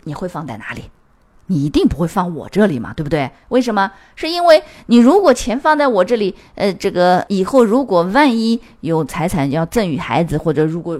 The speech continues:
万一作为遗产啊，这个事情不知道的嘛，对吧？那么就有一个问题了，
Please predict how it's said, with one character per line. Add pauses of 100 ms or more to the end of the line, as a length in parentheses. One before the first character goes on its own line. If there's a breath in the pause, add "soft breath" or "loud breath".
(140)
万
一
作
为
遗
产
啊，
这
个
事
情
不
知
道
的
嘛，
对
吧？ (160 soft breath)
那
么
就
有
一
个
问
题
了，